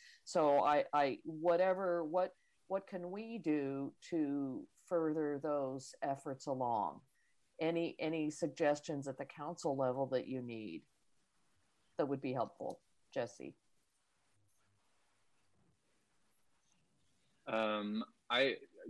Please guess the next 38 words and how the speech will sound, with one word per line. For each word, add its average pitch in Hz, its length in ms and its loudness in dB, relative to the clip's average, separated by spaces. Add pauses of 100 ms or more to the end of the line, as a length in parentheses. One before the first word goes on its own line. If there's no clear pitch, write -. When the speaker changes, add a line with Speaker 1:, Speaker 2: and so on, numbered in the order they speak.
(140)
Speaker 2:
yeah, 127 300 8
I, 110 300 6
I, 120 120 6
well, 135 260 6
well, 143 240 8
I 139 80 6
think 196 280 0
that 151 200 4
this 143 200 4
is 123 320 4
a 113 140 4
long-term 101 640 0
project, 98 680 -2 (120)
um, 101 440 -2
and 104 120 -4
we're 101 200 2
excited 104 540 0
to 117 100 -2
get 98 160 0
it - 160 -4
started, 113 500 0 (440)
um, 101 520 2
but 101 200 4 (100)
that, 98 380 2 (120)
um, 101 500 2
we 120 120 6
don't 113 320 0
yet 104 260 2
know 98 480 2
all 101 200 2
of 101 200 -4
the 107 80 0
ways 101 320 2
in 101 120 -2
which - 360 -6
we'll, 101 540 2 (460)
you 110 100 -2
know, 101 320 -4